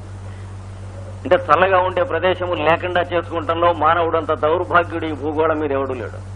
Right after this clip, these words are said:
అందులో ఇండియన్స్ తత్రాపిచ. మిగతా దేశాల్లో లండన్, ప్యారిస్ లాంటి సిటీస్ లో ఊరు మధ్యన మైళ్ళ తరబడి తోటలు ఉంటాయి, చెట్లు పెంచుతారు. మనం వాటిని క్షౌరం చేయటం, గీకేయటం బాగా తెలుసు మన ఇండియన్స్.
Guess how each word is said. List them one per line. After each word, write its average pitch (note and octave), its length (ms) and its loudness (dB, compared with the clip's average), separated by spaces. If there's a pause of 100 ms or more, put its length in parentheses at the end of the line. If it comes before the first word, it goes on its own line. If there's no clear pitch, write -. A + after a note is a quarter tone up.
(1600)
అందులో F#3 200 4
ఇండియన్స్ E3+ 440 0
తత్రాపిచ. D3+ 680 0 (3000)
మిగతా D3+ 220 4
దేశాల్లో D#3+ 580 2 (520)
లండన్, D#3+ 440 4
ప్యారిస్ D#3 360 0
లాంటి D#3 220 2
సిటీస్ D3+ 400 -6
లో E3 200 -2 (300)
ఊరు F#3 220 4
మధ్యన E3+ 380 -2
మైళ్ళ E3 360 0
తరబడి D#3+ 520 0 (240)
తోటలు C3+ 300 0
ఉంటాయి, G#2+ 280 -8 (100)
చెట్లు B2 200 -8
పెంచుతారు. - 760 -10 (680)
మనం D#3 180 4
వాటిని D#3 320 4
క్షౌరం E3 420 0
చేయటం, E3 240 0
గీకేయటం D#3 520 -2
బాగా C#3+ 280 4
తెలుసు C3+ 300 -4
మన A#2+ 100 -4
ఇండియన్స్. A#2 360 -6